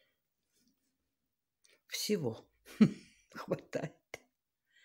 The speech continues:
Ну что ж, мои дорогие, спасибо вам огромное за внимание. Кому понравилось, ставьте лайки.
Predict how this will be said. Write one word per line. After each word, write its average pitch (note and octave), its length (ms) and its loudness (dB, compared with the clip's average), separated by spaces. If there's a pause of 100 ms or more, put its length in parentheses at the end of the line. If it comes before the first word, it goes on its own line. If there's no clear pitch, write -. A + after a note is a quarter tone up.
(680)
Ну G#3+ 100 -2
что B3 240 8
ж, B3 120 6
мои E3+ 220 8
дорогие, D#3+ 440 8
спасибо G#3 560 6
вам E3+ 260 10
огромное F3 640 8
за E3 160 4
внимание. G3+ 640 4 (4000)
Кому F3 240 0
понравилось, F#3+ 680 4
ставьте - 440 -4
лайки. F3+ 520 -4